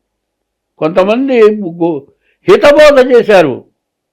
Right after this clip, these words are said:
"ఏవా, మాకు ఇచ్చేటప్పుడు గతి లేని వాళ్ళకి ఇవ్వమన్నారు, మాకు వద్దని తిరస్కరించారు." వాళ్ళ మీద వీళ్ళ కోపం వచ్చింది. కానీ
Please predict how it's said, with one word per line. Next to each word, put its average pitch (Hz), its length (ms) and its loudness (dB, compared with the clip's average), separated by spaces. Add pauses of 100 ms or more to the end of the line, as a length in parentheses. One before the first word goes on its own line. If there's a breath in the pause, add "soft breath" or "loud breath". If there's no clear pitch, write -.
(500)
"ఏవా, 196 260 2
మాకు 196 280 2
ఇచ్చేటప్పుడు 190 760 0
గతి 208 320 0
లేని 262 180 4
వాళ్ళకి 202 240 2
ఇవ్వమన్నారు, 135 560 -4 (760)
మాకు 170 280 0
వద్దని 226 400 0
తిరస్కరించారు." 233 960 -4 (840)
వాళ్ళ 139 200 -4
మీద 156 200 -6
వీళ్ళ 170 180 -4
కోపం 151 440 -8
వచ్చింది. 120 420 -20 (1000)
కానీ 156 600 -2